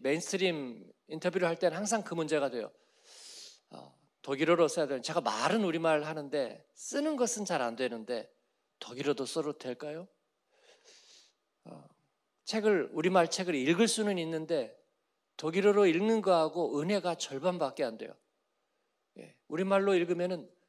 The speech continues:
은혜가 안 된다는 거예요. 그러니까 그 말이 은혜가 없다는 게 아니라 가슴으로 이 감정이입이 잘 안 된다는 거죠.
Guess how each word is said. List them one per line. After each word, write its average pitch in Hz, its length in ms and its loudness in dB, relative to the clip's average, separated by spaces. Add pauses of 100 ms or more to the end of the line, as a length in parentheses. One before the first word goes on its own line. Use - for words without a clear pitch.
(240)
은혜가 190 480 0 (720)
안 110 140 -12
된다는 101 280 -14
거예요. - 140 -20 (140)
그러니까 - 220 -20 (440)
그 - 140 -8
말이 175 280 6
은혜가 156 300 6
없다는 160 340 2
게 135 80 0
아니라 123 460 -2 (1800)
가슴으로 202 800 6
이 127 320 -6 (1120)
감정이입이 180 640 2
잘 120 160 -10
안 104 120 -8
된다는 110 440 -8
거죠. - 240 -20